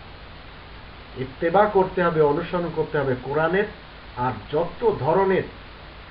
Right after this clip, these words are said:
রাস্তা রয়েছে, ধর্মের হোক, পার্টির হোক, ফিরকার হোক, মাসলাকের হোক, মাযহাবের হোক, এগুলি বর্জন করে চলতে হবে যদি আপনি আমি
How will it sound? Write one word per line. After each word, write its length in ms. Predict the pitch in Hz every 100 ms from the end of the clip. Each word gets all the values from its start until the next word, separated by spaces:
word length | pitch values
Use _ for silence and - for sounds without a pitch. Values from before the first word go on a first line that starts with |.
| - - - - - - - - - -
রাস্তা 500 | 113 151 165 - 196
রয়েছে, 500 | 175 160 151 - 131 - - - - -
ধর্মের 500 | 123 147 147 156 147
হোক, 200 | 143 135 -
পার্টির 440 | 135 139 151 143
হোক, 200 | 147 139 -
ফিরকার 440 | 139 139 147 143
হোক, 200 | 135 139 - - - - - -
মাসলাকের 680 | 120 143 - 156 156 156 139
হোক, 160 | 139 127
মাযহাবের 560 | 123 131 139 151 151 151
হোক, 180 | 175 - - -
এগুলি 340 | 131 131 143 127
বর্জন 400 | 127 131 120 180 170
করে 160 | 151 135
চলতে 320 | 147 135 123 143
হবে 260 | 156 190
যদি 320 | 156 147 143
আপনি 320 | 139 131 147 151
আমি 260 | 135 185